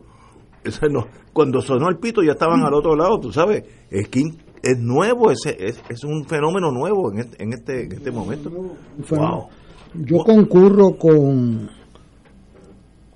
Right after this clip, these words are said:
Speaker 2: con el licenciado Richard de Cardona de que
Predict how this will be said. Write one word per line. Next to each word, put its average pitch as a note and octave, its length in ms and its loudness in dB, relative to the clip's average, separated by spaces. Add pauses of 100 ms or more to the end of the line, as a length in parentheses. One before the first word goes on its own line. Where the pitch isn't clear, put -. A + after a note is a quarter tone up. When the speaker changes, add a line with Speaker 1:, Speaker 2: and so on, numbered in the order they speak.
(520)
Speaker 2:
con D3 200 -2
el D3 60 2
licenciado D#3 580 4
Richard D#3+ 500 6
de D3 160 0
Cardona D#3+ 520 6
de C#3+ 180 4
que B2+ 260 -4